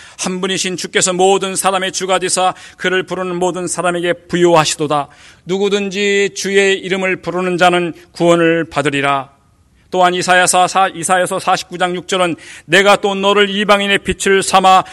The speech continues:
나의 구원을 베풀어서 땅 끝까지 이르게 하리라." 여기서 이사야 선지자는 하나님의 선민 이스라엘 백성들이 민족적인 우월주의를 벗어나서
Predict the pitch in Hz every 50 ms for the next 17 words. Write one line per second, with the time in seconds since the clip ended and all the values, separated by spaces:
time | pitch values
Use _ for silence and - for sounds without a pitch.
0 | - - - - 156 175 185 185 185 185 - - 180 185 185 185 180 175 - -
1 | 165 170 - - 185 175 - - 180 170 175 - 202 202 208 - - 208 208 -
2 | 214 196 185 190 196 185 - - - - - 180 180 180 180 175 160 175 170 151
3 | - - - 160 156 156 151 147 147 147 - _ _ _ _ _ _ _ _ _
4 | _ - 170 190 190 - 208 202 196 170 196 196 196 196 190 - 202 208 196 202
5 | 202 202 208 208 196 156 - - - - - 202 208 208 208 208 208 202 - -
6 | 202 208 208 214 214 208 208 196 - 214 214 214 - - 202 - - - 226 214
7 | 214 202 165 165 175 170 160 147 - - - - - 165 175 202 208 196 220 208
8 | - - - 220 214 214 214 214 214 208 190 208 214 220 226 226 226 175 208 220
9 | 214 208 208 202 208 - 196 - 208 196 175 - - 185 160 135